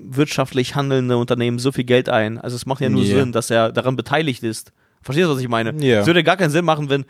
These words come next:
Speaker 1: Real Madrid, sag ich mal, Umsatz in, ähm, Hunderten von Millionen,
Speaker 2: Ja.
Speaker 1: <laughs> nein, Euro macht.
Speaker 2: Billiarden.
Speaker 1: Milliarden.
Speaker 2: Billiarden.
Speaker 1: Nee, Spaß, aber ich meine,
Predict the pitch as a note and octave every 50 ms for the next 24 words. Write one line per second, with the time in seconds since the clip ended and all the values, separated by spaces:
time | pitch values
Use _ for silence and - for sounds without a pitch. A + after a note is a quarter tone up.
0 | - - D#3 C#3 - - C3 B2 C#3 D3 E3 E3+ E3 D#3 C#3 C#3+ D#3 C3+ C3 -
1 | D3 B2+ C#3 C#3 D3+ C#3+ B2+ C#3 C3 C3 B2+ B2 B2 - - D3 D#3 D3+ C#3 C#3
2 | C3+ - - - C#3 C3 C3 B2+ A#2+ A#2+ - _ _ _ _ _ _ - A#2 A#2+
3 | A#2+ A#2 A2+ A2+ A#2 B2 - - D#3 E3+ F3+ F3 F3+ F3 E3+ - E3+ D#3 D3+ -
4 | D#3 D3 D3 C3+ C3+ C#3 C#3 C#3+ C#3+ D3 C#3+ C#3 A2+ G#2+ A#2 A#2 A#2 - - B2+
5 | A#2+ G#2+ - - - D3+ D3+ D3 D#3 D#3 B2+ D#3+ E3+ F3+ G3+ G3 F3 E3 E3+ F#3
6 | G#3+ A#3 A#3 G#3+ F#3 D#3 C3+ A#2+ A#2 D3+ D3+ C#3+ D3 D#3 F3+ G#3+ B3 A#3 G#3 F3
7 | D3+ C3+ B2+ B2 B2+ B2+ A#2+ B2+ C#3 C#3 C3 - E3 F3 F3 F3 E3+ E3+ D#3+ D#3+
8 | E3+ E3+ F3 E3